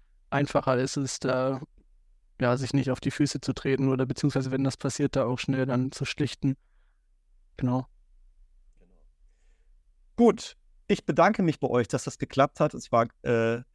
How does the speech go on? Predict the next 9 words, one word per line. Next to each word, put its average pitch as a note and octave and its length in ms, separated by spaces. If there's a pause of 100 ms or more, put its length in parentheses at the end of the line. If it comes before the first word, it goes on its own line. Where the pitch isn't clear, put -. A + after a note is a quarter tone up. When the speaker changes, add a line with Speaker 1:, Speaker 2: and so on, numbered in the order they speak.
(300)
Speaker 2:
mir A#2 160
ein B2 100
inneres D3+ 360
Blumenpflücken A#2+ 640
hier, A#2+ 300
der B2+ 80
Podcast A#2+ 440
mit - 120
euch. B2 340